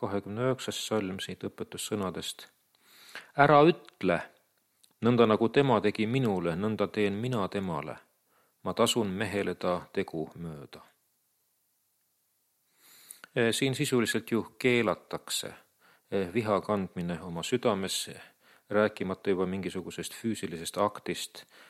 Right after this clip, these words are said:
mm, sellele eh, halvale teole, mida võib-olla inimese suhtes sooritati. Nii et Vanas Testamendis tegelikult on üleskutsed halastusele täiesti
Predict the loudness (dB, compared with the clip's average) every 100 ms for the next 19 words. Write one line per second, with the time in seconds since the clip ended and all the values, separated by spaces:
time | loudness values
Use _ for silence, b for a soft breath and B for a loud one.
0 | b -14 -8 -6 -6 -6 -4 -4 -6 -8
1 | b b b b -8 -6 -4 -6 -8 2
2 | 4 4 2 0 4 6 6 4 2 -2
3 | -6 B B -10 -4 -2 -4 -4 -6 -6
4 | -6 -10 -12 -14 -14 -8 -6 -6 -10 -10
5 | -10 -10 -14 -20 -20 _ -20 -20 _ _
6 | _ B B B 4 6 6 6 4 2
7 | 0 2 4 2 2 2 2 2 0 2
8 | 6 6 6 4 4 2 -2 -6 -6 -6
9 | -6 -6 0 4 4 2 -6 -10 -10 -10
10 | -12 b b 2 4 4 2 -2 -4